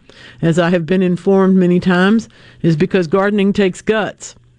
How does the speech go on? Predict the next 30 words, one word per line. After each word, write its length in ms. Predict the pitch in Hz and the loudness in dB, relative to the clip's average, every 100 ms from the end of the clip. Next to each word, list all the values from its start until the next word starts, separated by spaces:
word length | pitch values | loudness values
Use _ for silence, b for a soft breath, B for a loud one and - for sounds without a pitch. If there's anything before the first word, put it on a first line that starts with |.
| b b b | b b b
You 120 | - 170 | -2 0
have 160 | 175 | 0
to 80 | 180 | -2
be 160 | 175 185 | -2 0
willing 320 | 185 190 185 | 0 0 -2
to 40 | |
take 240 | 156 196 180 | -2 -2 0
a 60 | |
little 220 | 175 185 | 0 2
bit 200 | 170 190 | 0 0
of 80 | 180 | 0
a 60 | 170 | 0
risk, 460 | 175 208 143 - | 0 0 -4 -10
to 140 | - 170 | -6 -2
roll 280 | 165 180 180 | 0 0 -2
the 100 | 185 | -2
dice, 380 | 185 175 135 | -2 -2 -4
so 220 | - 160 156 | -4 -4 -2
to 80 | |
speak, 340 | 151 - 160 151 | -4 -2 -2 -2
to 100 | 165 | -6
see 180 | - 170 | -2 0
whether 240 | 175 170 | 0 0
that 200 | 165 131 | -2 -4
thing 300 | - 185 185 | -2 -2 0
is 140 | 160 143 | -2 -4
gonna 220 | 156 156 | -4 -2
grow. 420 | 156 180 147 123 - _ _ _ _ _ _ _ _ _ - - | 0 0 -2 -8 -14 _ _ _ _ _ _ _ _ _ -20 -4
Otherwise, 600 | 202 226 185 160 160 170 b b b b b b | -2 0 -2 -4 -4 -6 b b b b b b
I, 80 | - | -16